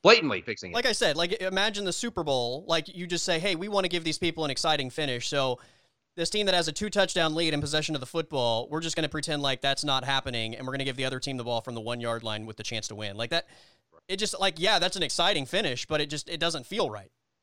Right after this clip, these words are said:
Speaker 2: It's just like, wha-,
Speaker 1: Right.
Speaker 2: what?
Speaker 1: I don't, I, like, I don't, I don't, I would assume European sports fans are the same or, like, international, anywhere in the world. But I know for, I, I think I could speak confidently. American sports fans would rather see a shitty finish that, like, isn't, that wa-, just,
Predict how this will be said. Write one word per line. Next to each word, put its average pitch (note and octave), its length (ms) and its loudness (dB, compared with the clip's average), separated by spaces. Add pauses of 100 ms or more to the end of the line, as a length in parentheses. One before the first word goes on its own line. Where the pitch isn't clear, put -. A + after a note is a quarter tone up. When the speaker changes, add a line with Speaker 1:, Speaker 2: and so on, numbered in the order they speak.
(200)
Speaker 2:
It's C#3+ 120 -14
just D#3 140 -4
like, D3+ 140 0
wha-, C#3 120 -8 (220)
Speaker 1:
Right. - 100 -12
Speaker 2:
what? F3 300 -4 (1000)
Speaker 1:
I B2+ 60 4
don't, D#3 140 8
I, C#3+ 140 2
like, C3+ 160 2
I - 80 8
don't, C#3+ 140 2
I B2 100 4
don't, C3 140 6
I C#3 60 10
would D3 100 6
assume D#3+ 380 8
European C3+ 400 8
sports C3 260 4
fans B2+ 180 6
are B2+ 40 6
the A#2 80 6
same A2+ 300 10
or, G#2 100 8
like, F#2+ 200 6
international, A2+ 440 8
anywhere G#2+ 360 10
in G2 60 4
the F#2 80 4
world. E2+ 260 4 (360)
But G2+ 260 6 (300)
I E3+ 80 10
know A3 100 12
for, D3+ 240 2 (220)
I, D#3 200 6
I D#3 140 6
think F3 200 4
I D3+ 60 2
could B2+ 140 -6
speak A#2+ 200 -6
confidently. G2+ 440 0 (100)
American D3 340 8
sports C3 240 6
fans A2+ 180 2
would A2+ 80 4
rather A#2+ 160 12
see A2+ 160 2
a - 20 2
shitty A#2+ 340 4
finish A#2 360 4 (360)
that, A#2 220 6
like, G2+ 320 6 (340)
isn't, C#3+ 360 6 (200)
that C3+ 220 2
wa-, C3 260 4
just, B2+ 280 4